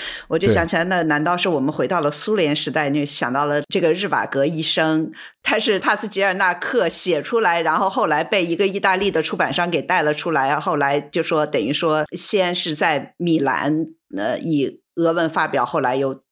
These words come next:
Speaker 1: 发了什么意大利文、英文了，然后五八年得了诺贝尔文学奖。我就觉得，天哪，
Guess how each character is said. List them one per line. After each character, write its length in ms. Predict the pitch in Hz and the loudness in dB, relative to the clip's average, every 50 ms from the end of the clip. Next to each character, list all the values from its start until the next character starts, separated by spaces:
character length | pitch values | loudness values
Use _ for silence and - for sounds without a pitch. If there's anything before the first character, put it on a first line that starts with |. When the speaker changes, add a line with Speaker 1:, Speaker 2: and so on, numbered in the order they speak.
| _ _ _ | _ _ _
Speaker 1:
发 240 | _ _ 175 147 143 | _ _ 0 0 0
了 120 | 135 127 123 | 0 0 -2
什 120 | - 107 | -2 -2
么 120 | 123 135 | -2 -4
意 160 | 131 - 151 151 | -2 -4 -4 -2
大 160 | 165 135 131 | 0 0 0
利 160 | 135 135 139 | -2 -2 -2
文、 280 | 131 123 123 127 - 147 | -4 -4 -4 -4 -2 -2
英 160 | 156 151 151 | 0 0 0
文 160 | 143 120 98 | 0 -2 -2
了， 120 | 101 120 | -4 -4
然 160 | 123 - 120 143 | -2 -4 -4 -2
后 340 | - 147 139 123 - - _ _ _ _ | -2 -2 -2 -2 -4 -8 _ _ _ _
五 140 | - 156 147 | -6 -4 -2
八 200 | - 151 135 143 | 0 0 0 2
年 200 | 143 135 135 135 | 0 0 0 -2
得 160 | - 135 127 | 0 0 0
了 140 | 131 143 143 | 0 0 0
诺 180 | 135 139 139 | 0 0 0
贝 120 | 135 151 131 | 0 0 0
尔 100 | 110 120 | 0 0
文 160 | - 113 143 | 0 0 0
学 180 | - - 131 135 | 2 2 2 2
奖。 200 | - 143 120 - | 2 0 0 2
我 80 | - 170 | 0 0
就 120 | 165 196 | 0 0
觉 180 | 185 - 147 151 | 0 0 0 0
得， 80 | 160 160 | 0 -2
天 260 | 160 - - 180 165 160 | -2 -2 -2 0 0 0
哪， 140 | 143 135 | -2 -4